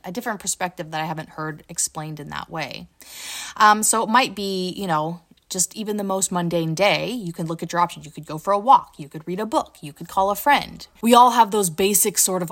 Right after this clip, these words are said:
options that might be in front of us on any given day. And you can ask yourself, you know, "Which of these things would be the most exciting to me?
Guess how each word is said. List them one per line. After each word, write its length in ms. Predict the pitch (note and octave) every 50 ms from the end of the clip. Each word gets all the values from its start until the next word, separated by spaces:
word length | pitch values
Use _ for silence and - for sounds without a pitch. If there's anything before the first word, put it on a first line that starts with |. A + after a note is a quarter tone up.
| -
options 520 | - F3+ F#3 F#3 - - G3 F#3 F3+ E3+ -
that 580 | - E3+ E3 E3+ - - - - - - - - _ _ _ _ _
might 240 | F3 F#3 F#3 F3 E3
be 120 | F3+ F#3
in 80 | F#3 F3+
front 200 | - F#3+ F3+ E3+
of 60 | E3
us 160 | E3 E3 -
on 100 | E3 E3+
any 200 | - F3 E3+ E3
given 320 | D#3 E3+ D#3+ D3+ D#3+ D#3+
day. 340 | D3+ E3+ D#3+ D3 - - - F3 - _
And 400 | - G3 F#3+ F#3 F3+ F3+ F3 D#3+
you 80 | F3+ F3
can 100 | - F#3+
ask 300 | F3+ F#3 G#3+ C4 - -
yourself, 360 | - F3+ - E3 C#3+ D3+ - -
you 60 | E3
know, 100 | D#3 D3+
"Which 480 | D3+ D#3 E3 E3 D#3+ E3+ G#3 D4 C#4 -
of 140 | C#4+ A3 G#3+
these 180 | A#3 A3 -
things 720 | - A#3+ A#3 A3+ A3 A3+ A3+ A3+ A3+ A3 G#3 - - - - - _ _
would 280 | - F3 E3+ F#3+ F3+ E3+
be 460 | F3+ F3 E3 E3 E3 E3 E3 E3 E3+
the 140 | D#3+ F3 F3+
most 360 | E3+ D3+ D3 D3 D#3 - -
exciting 440 | A3+ - - B3+ C4+ D#4 D#4+ D#4 C4+
to 100 | - -
me? 260 | D#3 - - - E3+